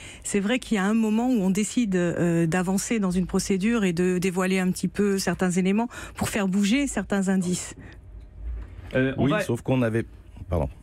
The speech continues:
Speaker 2: Non, non, je, je, je vous écoute. Je voudrais juste qu'on passe pas notre débat sur, euh, sur l'affaire
Speaker 3: Bien sûr.
Speaker 2: Grégory, parce que effectivement, ces cold case dont je parlais, euh, ils sont multiples. Il y a le docteur Godard, il y a Estelle Mouzin, il y a Sophie Toscan
Speaker 3: Mm.
Speaker 2: du Plantier, il y a Xavier Dupont de Ligonnès. Je peux pas toutes les citer, évidemment. Il y a Agnès Leroux.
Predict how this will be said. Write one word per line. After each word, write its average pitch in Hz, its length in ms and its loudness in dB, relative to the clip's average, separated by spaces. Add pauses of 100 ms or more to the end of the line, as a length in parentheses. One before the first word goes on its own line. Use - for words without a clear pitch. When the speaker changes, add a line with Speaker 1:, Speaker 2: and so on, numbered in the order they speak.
(140)
Speaker 2:
Non, 135 100 2
non, 139 140 0
je, 127 260 0
je, 120 240 2
je 120 100 -2
vous 131 140 2
écoute. 139 240 -2
Je 120 40 -2
voudrais 120 200 2
juste 139 160 -2
qu'on 127 160 0
passe 117 220 -2
pas 131 140 -2
notre 110 340 0
débat 104 260 0
sur, 107 240 0
euh, 95 240 2
sur 98 380 0
l'affaire 107 260 0
Speaker 3:
Bien 101 60 -2
sûr. 101 80 -2
Speaker 2:
Grégory, 107 260 2
parce 113 220 -4
que 127 80 0 (100)
effectivement, 123 560 0
ces 107 160 -2
cold 107 280 -2
case 123 280 -2
dont 104 100 -2
je 90 120 -4
parlais, 113 420 0 (300)
euh, 104 240 2
ils 113 80 2
sont - 160 0
multiples. 110 480 0
Il - 40 -2
y - 20 0
a 110 40 -2
le 101 60 -4
docteur 101 320 -2
Godard, 110 400 0
il 117 60 -2
y - 20 0
a 98 40 0
Estelle 101 280 -2
Mouzin, 104 420 2
il 117 60 2
y 104 60 0
a 98 40 0
Sophie 107 400 -4
Toscan 110 380 0
Speaker 3:
Mm. - 20 2
Speaker 2:
du 104 100 -2
Plantier, 120 440 0
il 127 80 2
y 117 40 0
a 104 60 -2
Xavier 104 320 0
Dupont 113 300 0
de 113 40 2
Ligonnès. 117 380 0
Je 117 80 -12
peux 127 140 -2
pas 131 100 -2
toutes - 320 -4
les 135 100 2
citer, 139 300 -2
évidemment. 127 320 0
Il 131 60 2
y 117 40 2
a 110 40 2
Agnès 127 320 2
Leroux. 160 320 0